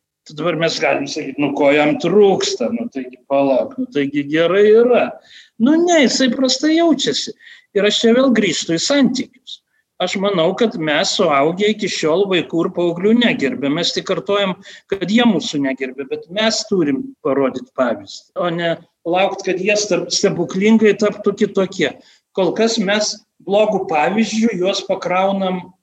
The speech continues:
visokiom patyčiom ir taip toliau, ir paskui sakom,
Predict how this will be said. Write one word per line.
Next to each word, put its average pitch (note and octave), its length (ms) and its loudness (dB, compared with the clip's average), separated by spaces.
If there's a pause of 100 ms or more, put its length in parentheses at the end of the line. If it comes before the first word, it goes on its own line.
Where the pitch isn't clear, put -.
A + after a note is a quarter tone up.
(280)
visokiom F3 440 -2
patyčiom F3 580 -2
ir D3+ 120 -6
taip F3 180 -4
toliau, A3+ 320 2
ir - 80 -6
paskui A#3 280 -2
sakom, A3 360 -2